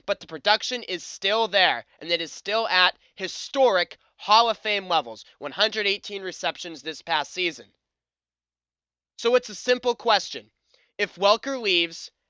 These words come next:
how are the Patriots going to replace his production? It can't be as simple as an offense centered around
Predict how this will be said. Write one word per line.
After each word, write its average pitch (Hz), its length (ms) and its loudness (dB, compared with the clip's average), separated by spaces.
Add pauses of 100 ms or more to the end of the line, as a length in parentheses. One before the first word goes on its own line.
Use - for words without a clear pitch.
(100)
how 214 260 6
are 254 80 4
the 240 80 -2
Patriots 214 560 -6
going 196 260 2
to - 100 -10
replace 185 420 -4
his 180 180 -8
production? 160 520 -2 (720)
It 190 180 2
can't 202 300 2
be 254 140 -2
as 269 100 0
simple 185 580 2 (220)
as 175 160 0
an 180 80 -4
offense 214 420 2
centered 220 300 -2
around 190 440 2